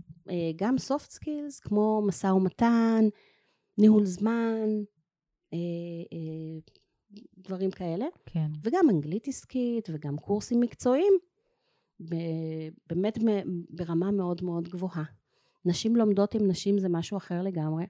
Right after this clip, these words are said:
Speaker 2: כן.
Speaker 1: הן יותר משתתפות, הן מדברות, אה, הן יוצרות קשרים.
Speaker 2: כן, זה
Speaker 1: אנחנו
Speaker 2: גם דוחף את מי שרוצה
Speaker 1: ממש כן.
Speaker 2: להתפתח קדימה.
Speaker 1: ממש
Speaker 2: אוקיי?
Speaker 1: כן.
Speaker 2: כי אם היא יכולה, אז גם אני יכולה, ואם היא
Speaker 1: בוודאי.
Speaker 2: העזה, אז גם אני יכולה.
Speaker 1: כן.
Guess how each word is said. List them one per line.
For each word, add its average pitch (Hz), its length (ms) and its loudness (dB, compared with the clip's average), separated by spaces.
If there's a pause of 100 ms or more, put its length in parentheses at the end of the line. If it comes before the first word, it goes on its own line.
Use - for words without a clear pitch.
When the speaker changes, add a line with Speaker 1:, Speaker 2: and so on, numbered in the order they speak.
(100)
Speaker 2:
כן. 151 360 -2
Speaker 1:
הן 170 100 2
יותר 160 260 -2
משתתפות, 220 720 0 (100)
הן 160 100 2
מדברות, 160 680 0 (800)
אה, 170 60 -4 (320)
הן 170 140 4
יוצרות 170 340 -4
קשרים. 214 560 -2 (200)
Speaker 2:
כן, 170 120 -12
זה - 120 -4
Speaker 1:
אנחנו 165 140 2
Speaker 2:
גם 226 120 4
דוחף - 520 2
את - 140 -4 (440)
מי 214 200 4
שרוצה 202 880 2
Speaker 1:
ממש 208 120 4
כן. 214 80 0
Speaker 2:
להתפתח 208 580 2
קדימה. 196 560 6
Speaker 1:
ממש 180 380 2
Speaker 2:
אוקיי? 226 140 0
Speaker 1:
כן. 165 100 -4
Speaker 2:
כי 170 80 2
אם 240 240 4
היא 262 200 2
יכולה, 185 300 4
אז 160 100 0
גם 160 140 2
אני 185 180 6
יכולה, 147 400 2
ואם 160 140 2
היא 202 80 6
Speaker 1:
בוודאי. 214 220 4
Speaker 2:
העזה, 226 280 8
אז 160 100 2
גם 151 160 -2
אני 170 240 4
יכולה. 135 280 0
Speaker 1:
כן. 202 320 0